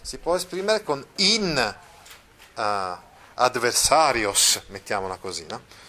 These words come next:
Cioè in gallos, quindi, eh, contro i galli, pugnare in gallo, scombattere contro i galli. Sì, è vero, c'è la preposizione contra più accusativo, anche quella,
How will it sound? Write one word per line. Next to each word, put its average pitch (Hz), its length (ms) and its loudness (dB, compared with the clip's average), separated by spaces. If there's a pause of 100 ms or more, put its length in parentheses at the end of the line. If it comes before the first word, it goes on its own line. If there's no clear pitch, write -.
(340)
Cioè 143 300 2 (160)
in 156 400 0
gallos, 123 760 4 (280)
quindi, 95 360 -16 (440)
eh, - 100 -10
contro 147 400 2
i 135 60 4
galli, 110 560 2 (100)
pugnare 151 520 4
in 139 140 0
gallo, 123 360 4
scombattere 135 580 2
contro 131 280 -2
i 123 40 0
galli. 95 480 2 (1400)
Sì, - 220 2
è 160 60 6
vero, 147 260 4
c'è 220 200 4
la 208 140 6
preposizione 131 800 -2
contra 120 640 2
più 127 160 0
accusativo, 110 840 -2
anche 101 260 -8
quella, 90 480 -8